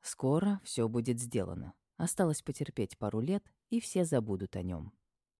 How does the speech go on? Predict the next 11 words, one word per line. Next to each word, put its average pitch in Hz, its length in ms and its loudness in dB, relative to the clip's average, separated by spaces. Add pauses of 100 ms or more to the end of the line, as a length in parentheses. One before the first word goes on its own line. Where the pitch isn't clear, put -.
(480)
На 127 160 0
что 156 220 0
он 165 180 6
был 160 140 4
готов 160 420 2
ради 156 220 4
достижения 151 560 4
своей 151 340 4
цели? 214 420 2 (460)
На 156 220 8
все. - 320 -4